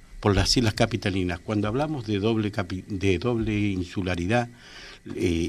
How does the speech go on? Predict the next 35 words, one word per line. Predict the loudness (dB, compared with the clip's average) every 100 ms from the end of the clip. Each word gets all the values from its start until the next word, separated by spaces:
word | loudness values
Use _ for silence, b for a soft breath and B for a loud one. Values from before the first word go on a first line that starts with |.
| 0
y | 2 2 0 -4 0
todo | 4 4 4
a-, | 0
se | 0 2
les | 2
llena | 4 4 4
la | 4
boca | 4 2 -2
con | -4 -4 -4
que | -4
vamos, | -4 -4 -4 -6
eh, | -10 -6
todos | -4 -4
somos | -8 -6 -4 -4 -6 b -12
ciudadanos | -4 0 0 0 -2
de | -4
primera | -4 -2 -2 -2 -6 -10 -12 -14
y | -10 -8
que | -6 -6
no | -4 -4
hay, | -4 -6 B B B B -18
eh, | -6
canarios | -2 0 0 0 0
de |
segunda. | -2 -2 -2 -2 -2 -6 B B B
Oye, | -8 -4
eh, | 2 4 4 2 -6 -8 2
es | 2 2 -6 0
el | 2
gobierno | 4 4 4 4 2
el | 0
que | 0 2
tiene | 4 4
que | 4 2
romper, | 2 0 0 0 0